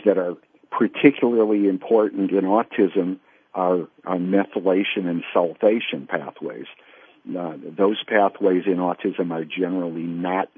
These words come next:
normal, uh, but there's all, lots of other kinds of pathways too. I mean, literally the human body is just full of all of these various interrelated, uh, chemical reactions that are going on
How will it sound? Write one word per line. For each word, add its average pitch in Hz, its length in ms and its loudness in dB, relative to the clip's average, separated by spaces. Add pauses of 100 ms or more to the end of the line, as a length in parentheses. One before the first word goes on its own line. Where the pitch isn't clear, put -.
normal, 117 580 2 (640)
uh, 92 340 0 (200)
but 104 140 2
there's 113 180 4
all, 123 320 4
lots 127 300 6
of 110 100 0
other 117 220 2
kinds 92 340 -4
of 80 80 -14
pathways 92 580 0 (160)
too. 92 240 2
I 80 60 -10
mean, 92 320 -2
literally 113 480 2
the 85 140 -8
human 95 380 -4
body 92 340 2
is 82 180 -10 (100)
just - 160 -8 (760)
full 120 280 6
of 85 120 -6 (100)
all 113 340 8
of 92 120 0
these 87 180 -2 (180)
various 101 480 4 (400)
interrelated, 95 1040 0 (140)
uh, 76 220 -4 (400)
chemical 107 420 0
reactions 87 800 -4
that 85 120 -4
are 78 80 -8
going 85 380 -8
on 87 340 -8